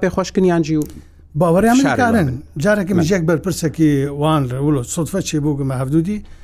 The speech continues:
Speaker 2: گۆ کامێ چلو کار بن، وەک بێژێ هێل-، بێ هێل موقفەوەن، م، سابت بێ و گۆر وەک بێ بەرژەوەندی مە بێ. کێمەک بژی هینەکی مەیاندن تێ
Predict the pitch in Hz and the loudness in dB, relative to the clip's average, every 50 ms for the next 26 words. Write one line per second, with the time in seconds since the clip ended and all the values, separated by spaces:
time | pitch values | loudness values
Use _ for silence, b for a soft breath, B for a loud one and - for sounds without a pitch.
0 | b b b b b b b - 180 143 139 190 202 190 196 202 226 208 208 208 | b b b b b b b -8 -6 -2 2 2 2 2 2 0 2 2 2 2
1 | - - - 254 202 131 165 139 139 147 143 147 139 139 135 139 147 135 127 147 | 2 2 2 2 2 2 0 0 0 0 0 0 0 -2 -2 -2 -2 -2 0 0
2 | 147 143 135 165 156 156 147 143 180 175 170 160 147 139 127 - - 147 160 160 | 0 0 2 0 0 0 0 0 0 0 2 0 0 -2 -4 -6 -10 -6 -4 -2
3 | 156 165 156 - - - - - - - _ _ - 160 151 143 131 127 117 - | -2 -2 -4 -6 -12 -20 -20 -20 -20 -20 _ _ -14 -10 -8 -8 -6 -8 -8 -6
4 | - 165 151 143 139 165 139 156 151 175 180 190 185 - 190 214 233 233 226 240 | -2 -2 0 0 0 0 -2 0 -2 -2 -2 -4 -6 -8 -6 -6 -4 -4 -4 -6
5 | 233 208 185 196 196 190 190 180 156 156 202 208 196 196 190 180 160 156 180 185 | -8 -10 -12 -12 -12 -10 -6 -4 0 2 2 2 2 0 -2 -2 -2 -2 -2 -2
6 | 165 170 185 165 - 196 196 180 202 208 202 190 143 117 139 - b b b b | 0 0 -2 -2 -2 -2 -2 -2 -2 0 0 0 -2 -4 -6 -12 b b b b
7 | - 202 202 208 208 175 175 202 185 190 196 156 175 202 202 185 196 - 196 190 | -2 0 2 2 0 0 0 -2 0 0 0 0 2 2 0 0 -2 -4 -6 -6
8 | 185 b b b b b b b b - 165 165 175 165 175 175 180 175 170 175 | -6 b b b b b b b b -12 -8 -4 0 2 2 2 2 2 2 2
9 | 185 214 180 226 | 0 0 0 0